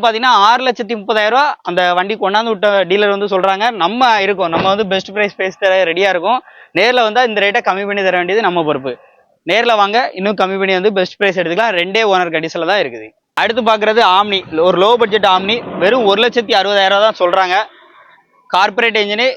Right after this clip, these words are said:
கேஸ் என்டார்ஸ்மெண்ட் இருக்கு. உள்ளலாம் பாருங்க, ரேட்டு ஒண்ணு அறுபது தான், ரெண்டாயிரத்தி பதினொன்னு மாடலு. So ஓனர் டீடைல் மட்டும் கால் பண்ணி கேட்டுக்கோங்க. எல் பி ஜி கேஸ் என்டார்ஸ்மெண்ட் இருக்கு. வண்டியோட அப்படியே சுத்தி அப்படியே காமிச்சிருக்கேன். வண்டி அப்படியே சுத்தி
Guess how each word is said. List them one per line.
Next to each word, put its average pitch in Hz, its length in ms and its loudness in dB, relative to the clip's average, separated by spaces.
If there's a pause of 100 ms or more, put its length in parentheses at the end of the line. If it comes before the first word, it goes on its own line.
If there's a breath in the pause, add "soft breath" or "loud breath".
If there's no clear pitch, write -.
(200)
கேஸ் 202 200 0 (100)
என்டார்ஸ்மெண்ட் 190 480 -2
இருக்கு. 175 220 -4 (640)
உள்ளலாம் 156 300 0
பாருங்க, 127 220 0 (2250)
ரேட்டு 233 240 -2 (100)
ஒண்ணு 233 220 0
அறுபது 208 260 2
தான், 139 160 0
ரெண்டாயிரத்தி 202 420 -2 (120)
பதினொன்னு 226 400 0
மாடலு. 214 260 2 (1600)
So 180 160 4
ஓனர் 226 220 2
டீடைல் 220 300 2
மட்டும் 196 280 -2
கால் 196 160 0
பண்ணி 208 120 -6
கேட்டுக்கோங்க. 190 460 0
எல் 196 100 -2
பி 233 120 -4
ஜி 226 100 -4
கேஸ் 214 240 0
என்டார்ஸ்மெண்ட் 196 440 -2
இருக்கு. 151 240 -6
வண்டியோட 196 280 2
அப்படியே 196 200 0 (100)
சுத்தி 202 240 -6
அப்படியே 185 260 -2
காமிச்சிருக்கேன். 156 400 -6 (760)
வண்டி 185 180 2
அப்படியே 190 220 -2
சுத்தி 185 160 -10